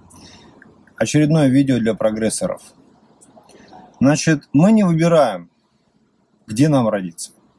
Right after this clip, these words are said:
Мы не выбираем, кем нам родиться,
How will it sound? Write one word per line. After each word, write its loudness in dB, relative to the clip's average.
Мы 0
не 2
выбираем, 2
кем 0
нам 0
родиться, -12